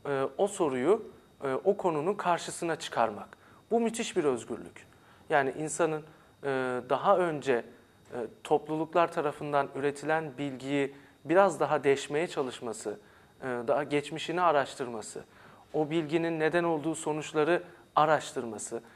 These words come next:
e, bence çok çok, e, müthiş bir özgürlük alanıdır. E,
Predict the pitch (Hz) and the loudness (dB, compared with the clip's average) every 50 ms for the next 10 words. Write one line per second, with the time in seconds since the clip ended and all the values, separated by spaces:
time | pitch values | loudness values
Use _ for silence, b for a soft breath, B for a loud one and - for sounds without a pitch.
0 | B B B B - 123 135 127 170 175 175 170 180 175 - 208 180 180 - 190 | B B B B -8 -6 -2 2 2 2 4 2 -2 -2 0 0 0 0 2 0
1 | 175 170 - - - - - 139 143 143 139 139 135 135 139 139 - - 202 196 | 0 0 -2 -12 -20 -14 -6 -2 0 2 2 2 0 0 -4 -6 -6 -6 -6 -4
2 | - - 196 190 - - 156 156 147 139 143 151 151 151 143 - 135 127 123 123 | -2 -2 -2 -2 0 -2 -2 -2 -2 -2 -4 -2 -2 -2 -2 -2 -2 -2 -2 -2
3 | 120 117 110 127 165 175 - B B B B B B B - 131 123 123 | -4 -4 -4 -4 -4 -6 -6 B B B B B B B -6 -4 -4 -2